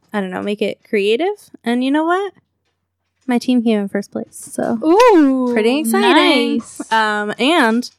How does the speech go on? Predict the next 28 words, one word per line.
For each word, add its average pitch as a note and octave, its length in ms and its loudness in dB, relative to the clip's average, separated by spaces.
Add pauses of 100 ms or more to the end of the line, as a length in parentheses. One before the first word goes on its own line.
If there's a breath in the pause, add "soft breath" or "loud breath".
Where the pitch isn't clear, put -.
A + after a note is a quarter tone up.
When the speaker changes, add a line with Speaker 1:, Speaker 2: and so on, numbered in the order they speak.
(440)
Speaker 1:
we C4 140 0
beat C4+ 220 0
somebody C#4 320 2
who A#3+ 100 0
used A#3 400 0
a G3+ 60 2
real G3+ 320 0
tree. A3 600 -2 (240)
So - 220 -2
<laughs> A#3+ 160 4
Speaker 2:
Someone D#4+ 460 6
brought B3+ 380 0
in C4+ 160 2
a C4+ 100 0
tree? C4+ 520 -2
Speaker 1:
No, A#3+ 360 0
so A#3 200 -2
we A#3+ 140 2
were C4+ 120 0
in, A3+ 380 0
um, F#3+ 340 -4
this F#3+ 220 -6
church - 540 -4 (260)
Speaker 2:
Uh-huh. A#3+ 280 -2
Speaker 1:
in, A3+ 40 0
like, G3+ 260 -4
their, F#3+ 360 -2
uh, F3 360 -4